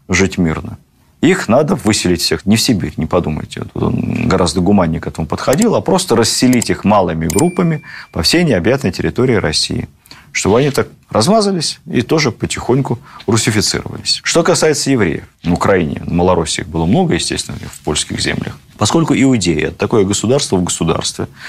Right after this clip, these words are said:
живут по своим законам, подчиняться единой власти не хотят, единому закону российскому, в армии служить не хотят, налоги платить не хотят, церковь православную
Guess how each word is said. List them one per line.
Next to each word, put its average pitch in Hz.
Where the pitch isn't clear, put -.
живут 151
по -
своим 101
законам, 82
подчиняться 151
единой 110
власти 95
не 80
хотят, -
единому 95
закону 90
российскому, 85
в 143
армии 139
служить 80
не 80
хотят, 113
налоги 135
платить -
не 85
хотят, 98
церковь 175
православную -